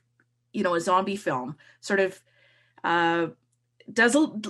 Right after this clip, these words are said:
does a little something with our suspension of disbelief, right? It's, it's an alternative history now.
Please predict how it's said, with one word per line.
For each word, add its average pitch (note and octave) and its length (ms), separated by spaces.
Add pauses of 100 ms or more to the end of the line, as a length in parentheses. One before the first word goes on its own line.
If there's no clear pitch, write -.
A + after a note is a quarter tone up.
does D4 200
a F4+ 40
little F4 180
something C4+ 320
with A#3+ 240
our G3+ 180
suspension G#3 500
of F#3+ 80
disbelief, F3 560
right? F#3 300 (320)
It's, G3 240
it's G3+ 160
an G#3+ 60
alternative A#3+ 600
history G#3 440
now. - 320